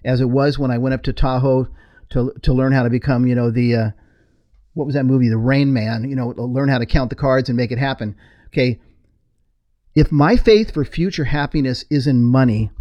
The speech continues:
and the things that money can buy me, I will very naturally follow money. I will very naturally love money. I will serve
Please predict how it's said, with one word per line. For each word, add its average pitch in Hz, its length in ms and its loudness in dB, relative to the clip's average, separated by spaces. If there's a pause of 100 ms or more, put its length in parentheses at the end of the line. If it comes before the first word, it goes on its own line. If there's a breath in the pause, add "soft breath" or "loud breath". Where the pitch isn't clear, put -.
(140)
and 123 140 -2
the 123 60 0
things 165 220 4
that 190 100 2
money 175 220 2
can 185 120 -2
buy 147 240 0
me, 117 240 -2 (400 soft breath)
I 175 160 0
will 247 160 0
very 190 280 2
naturally 180 800 0 (280)
follow 147 460 -2 (240)
money. 147 380 -2 (560 soft breath)
I 131 80 -2
will 151 120 4
very 196 200 6
naturally 160 680 2
love 151 480 0 (520)
money. 156 420 0 (640)
I 139 100 0
will 165 160 2
serve 208 640 2